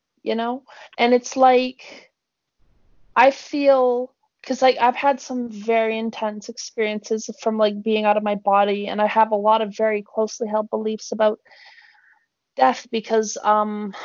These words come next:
I've, I've been very close to death all my life. Like, I almost died when I was five, and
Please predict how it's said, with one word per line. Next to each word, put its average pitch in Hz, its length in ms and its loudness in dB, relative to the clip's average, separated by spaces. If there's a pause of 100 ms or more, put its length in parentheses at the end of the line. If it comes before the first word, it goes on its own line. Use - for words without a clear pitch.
(460)
I've, 269 280 6
I've 240 200 0
been 240 140 0
very 220 200 0
close 208 360 -6
to 214 80 -10
death 208 260 2
all 214 120 -4
my 208 120 -2
life. 208 380 -2
Like, 226 160 -2
I 226 100 4
almost 226 340 -2
died 208 260 4
when 208 100 -4
I 202 60 -6
was 202 220 -10
five, 214 760 2
and 208 380 -10